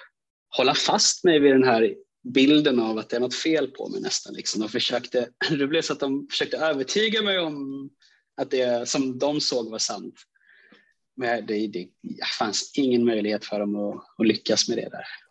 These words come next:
Efter jag hade fått syn på detta. Och, och också som du säger, att det, visheten, finns ingen som äger den. Den här principen eller de här insikterna,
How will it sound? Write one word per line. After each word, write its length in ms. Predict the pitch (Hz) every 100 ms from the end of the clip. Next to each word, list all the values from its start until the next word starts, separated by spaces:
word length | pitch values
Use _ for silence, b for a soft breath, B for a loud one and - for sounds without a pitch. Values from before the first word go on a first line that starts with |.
| _ _ _ _ _
Efter 300 | 139 - -
jag 40 | 110
hade 120 | 107
fått 180 | 110 110
syn 280 | - 117 117
på 60 |
detta. 340 | 113 107 - 110 - _ B B B B B B _ -
Och, 500 | 120 117 117 113 120
och 220 | 127 127
också 220 | 135 131 131
som 160 | 131
du 80 | 127
säger, 280 | - 139 160
att 200 | 120 -
det, 400 | 120 117 117 113 - 131
visheten, 1000 | 175 160 - 165 170 - 160 156 147 139
finns 240 | 147 143
ingen 160 | 170 139
som 140 | 147
äger 300 | 123 160 180
den. 240 | 135 95 104 _ _ _ _ _ _ _ -
Den 120 | 123
här 480 | 123 117 113 110 - _ _ _ _ _ _ _
principen 580 | - 127 127 123 120 120
eller 60 | 120
de 40 | 117
här 80 | 117
insikterna, 840 | 117 110 - 117 - 120 117 120